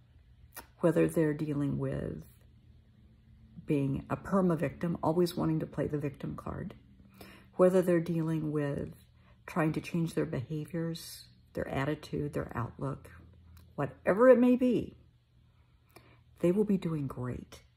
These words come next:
Really proud of them. They're doing so well, and life will throw you a curveball, and you come to a crossroad. All you have to do is push through.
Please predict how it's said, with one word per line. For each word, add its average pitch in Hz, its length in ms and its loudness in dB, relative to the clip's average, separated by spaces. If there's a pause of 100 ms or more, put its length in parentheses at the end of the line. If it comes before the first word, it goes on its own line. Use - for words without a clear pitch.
(140)
Really 233 400 8
proud 220 240 -2
of 196 80 2
them. 185 100 4
They're 185 100 6
doing 190 240 2
so 214 320 0
well, 185 440 4 (680)
and 147 280 -2
life 143 460 0
will 208 80 2
throw 202 220 -4
you 190 180 0
a 185 40 -2
curveball, - 500 -8 (640)
and 151 120 -4
you 151 80 -8
come 165 220 -2
to - 160 -6
a 170 40 -2
crossroad. - 680 -12 (840)
All 208 220 6
you 277 120 8
have 240 300 -4
to 240 100 0
do 143 300 2 (140)
is - 160 -10
push - 380 -10
through. - 280 -8